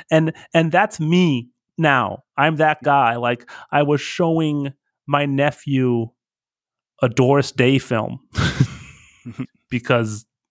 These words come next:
yes. And, um, there's a character in that,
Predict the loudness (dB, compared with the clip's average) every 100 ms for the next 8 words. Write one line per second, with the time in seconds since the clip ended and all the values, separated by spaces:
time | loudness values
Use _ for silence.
0 | _ _ 0 0 0 -8 _ -20 -20 -20
1 | -20 -14 -4 -2 -2 -2 -6 -10 -20 -20
2 | -8 -2 0 0 -2 -6 -12 _ _ _
3 | _ _ _ _ _ _ _ _ _ -4
4 | -2 -2 0 0 0 0 0 0 0 0
5 | -2